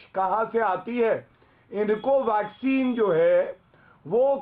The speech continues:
कोविड का नहीं, मूर्खता का कोई वैक्सीन आए तो वो लगवाना चाहिए। जिस घर में किसी इंसान की जान पे बना है और वैक्सीन उसे बचा सकता है, और ये उसको छुटपुट घटना कहते हैं। क्यों?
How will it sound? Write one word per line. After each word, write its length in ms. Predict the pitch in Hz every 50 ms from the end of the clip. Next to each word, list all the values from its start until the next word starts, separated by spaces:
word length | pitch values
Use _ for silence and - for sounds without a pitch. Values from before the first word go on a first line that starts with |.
| -
कोविड 420 | 254 226 226 233 262 277 254 254 196
का 100 | 269 269
नहीं, 280 | 254 262 262 285 294
मूर्खता 640 | 262 226 220 233 240 226 214 - - - 285 294 262
का 160 | 220 277 269
कोई 240 | - 294 285 285 262
वैक्सीन 480 | 240 233 226 226 - - 269 262 247
आए 160 | 247 247 269
तो 160 | 262 262 269 262
वो 180 | 254 262 269
लगवाना 520 | 269 269 254 247 233 240 226 220 226 220 214
चाहिए। 420 | - 180 160 147 143 143 151 135 - - _ _ _ _ _ _ _ _ _ _ _ _ _ _ _ -
जिस 300 | 139 123 220 285 311 302 277 - _ _ _ _ _ _ - 131
घर 280 | 147 170 214 277 285
में 280 | 233 208 175 135 120 - _ _ _ _ _ _ _ _ _ _ _ _
किसी 420 | - 220 214 - 269 285 285 269 233
इंसान 540 | 220 220 214 - 220 208 233 262 269 262
की 320 | 254 - 240 262 277 254 190
जान 400 | 127 208 196 214 254 277 277 208
पे 140 | 254 247 233
बना 320 | 180 208 196 196 190 196
है 100 | 233 262
और 140 | 269 247 202
वैक्सीन 680 | 175 190 190 190 190 - - 277 269 226 156 135 127 - _ _ _ _ _ _ -
उसे 260 | 202 208 - 285 262
बचा 440 | - 220 202 202 240 233 269 - 269
सकता 320 | 240 214 - - - 202
है, 440 | 185 165 156 175 196 302 - - _ _ _ _ _ _ _ -
और 160 | 214 226 233
ये 180 | 196 214 277
उसको 440 | 302 285 269 240 - - 254 294 302
छुटपुट 440 | 220 - 208 247 254 - - 294 277
घटना 380 | 226 180 202 185 - - 208 190
कहते 380 | - - 170 165 160 - 202
हैं। 160 | 202 196 -
क्यों? 180 | - 302 311 302